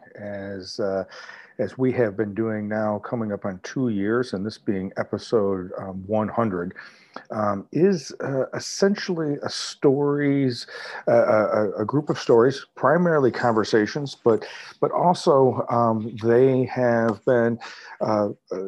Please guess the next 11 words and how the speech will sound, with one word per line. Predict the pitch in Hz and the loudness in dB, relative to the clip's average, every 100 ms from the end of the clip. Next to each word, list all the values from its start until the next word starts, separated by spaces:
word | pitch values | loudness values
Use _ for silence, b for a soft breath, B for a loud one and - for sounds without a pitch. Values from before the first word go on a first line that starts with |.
| - 190 160 | -8 -12 -12
stories | - - 185 160 117 | -4 0 4 4 4
of | 113 - | 0 -2
individuals | 139 135 120 113 113 107 - - | 0 2 2 2 2 0 -4 -4
who | 127 120 | 0 0
have, | 104 113 104 101 - B B B B - | 0 -2 -2 -2 -6 B B B B -6
uh, | 107 98 98 - - | -4 -4 -6 -12 -4
maybe | 120 160 | 0 4
had | 139 113 - | 4 2 4
ordinary | 131 151 143 139 131 113 | 2 2 0 0 2 2
lives, | 98 101 95 92 90 - - | 2 0 0 -2 -6 -12 -2
but | 120 107 | 0 0